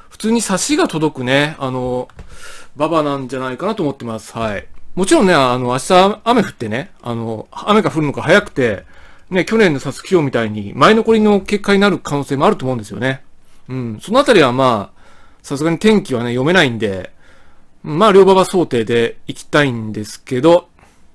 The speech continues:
まあ、この皐月賞ね、うん、まあ、一番人気ね、サートルナーリアですよね。僕はね、本命視はしません。はい。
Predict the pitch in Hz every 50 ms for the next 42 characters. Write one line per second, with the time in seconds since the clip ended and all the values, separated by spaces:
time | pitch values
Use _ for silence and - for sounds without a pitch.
0 | - - _ - - - - _ _ _ - - - - - - - - - -
1 | - - - - - - - 165 147 - 156 214 262 262 - 175 165 - - -
2 | - 269 226 180 160 135 117 107 - - - 147 - - - - 156 160 156 147
3 | 135 120 104 90 85 - - - - - - 156 151 151 - - 285 294 294 320
4 | 269 - 143 123 123 120 120 120 - - - - - - 190 196 202 196 202 202
5 | 190 202 196 202 202 196 180 139 123 113 110 104 107 - - 113 110 117 123 123
6 | 123 123 - - - - - - - - - 190 202 208 269 269 254 196 - -
7 | 208 214 214 214 214 214 214 214 202 160 - - - 151 170 185 160 - - -
8 | 151 170 180 160 180 170 127 101 - - - - 113 107 98 92